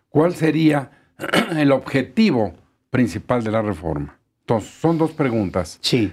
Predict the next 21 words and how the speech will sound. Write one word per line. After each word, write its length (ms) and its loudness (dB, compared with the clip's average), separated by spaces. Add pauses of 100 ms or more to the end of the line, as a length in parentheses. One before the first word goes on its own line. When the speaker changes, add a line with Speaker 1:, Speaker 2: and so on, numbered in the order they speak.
(120)
Speaker 1:
¿En 100 0
qué 140 2
consiste 460 0
el 100 -2
proceso 760 -2
oral 300 0
penal 460 0 (400)
y 80 -6
cuál 220 2
es 120 -4
el 100 2
objetivo 680 0
que 100 -4
se 140 -2
persigue? 640 -4
Speaker 2:
Bueno, 280 2 (120)
eh, 180 0
yo 80 4
empezaría 340 2
al 100 0
revés. 420 0